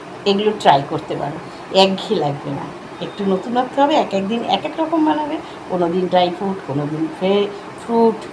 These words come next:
কোনো দিন সবজি দিয়ে, ঠিক আছে? চলো, আজকে তো হয়ে গেল এইটা। অনেকে কমেন্ট করছে আমাকে যে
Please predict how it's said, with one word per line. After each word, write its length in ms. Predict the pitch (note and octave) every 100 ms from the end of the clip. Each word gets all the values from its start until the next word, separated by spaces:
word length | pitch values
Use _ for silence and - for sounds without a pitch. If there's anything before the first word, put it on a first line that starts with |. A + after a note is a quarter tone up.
| -
কোনো 180 | E3+ E3+
দিন 220 | F#3 F3+
সবজি 480 | - A3 G3+ G3+ A3
দিয়ে, 280 | A3+ A3 G#3+ -
ঠিক 120 | C#4
আছে? 240 | G4 A#3+ F#3 - - -
চলো, 340 | - G3 A3+ G#4+ - - -
আজকে 340 | D#3 - G3 F#3
তো 60 | G3
হয়ে 240 | A#3 D4+
গেল 320 | F4 F4 F#4 F4+ - - -
এইটা। 380 | E3 D#3 G3 C#4+ - -
অনেকে 320 | A#3 D#4 E4+
কমেন্ট 380 | C#4+ C4+ C4+ -
করছে 300 | C#4 C4+ C#4+
আমাকে 460 | C4+ C4+ C#4+ D#4 D#4+ - - G3
যে 180 | A3